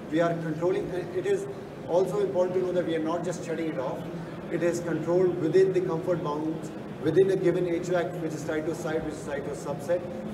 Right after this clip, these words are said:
So it is highly surgical. And even within a given site, for instance, the pharmacy store,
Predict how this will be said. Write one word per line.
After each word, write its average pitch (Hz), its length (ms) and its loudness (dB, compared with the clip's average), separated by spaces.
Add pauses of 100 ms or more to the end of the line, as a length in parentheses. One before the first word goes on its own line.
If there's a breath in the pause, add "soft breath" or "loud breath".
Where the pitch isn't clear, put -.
So 170 100 0
it 165 100 2
is 175 180 2 (100)
highly 175 260 0
surgical. 160 540 -4 (360)
And 170 320 -4
even 190 220 2
within 160 220 2
a 196 40 2
given 175 240 4
site, 165 300 2
for 165 100 4
instance, 165 240 -2
the 151 80 -4
pharmacy 170 520 -2
store, 170 320 0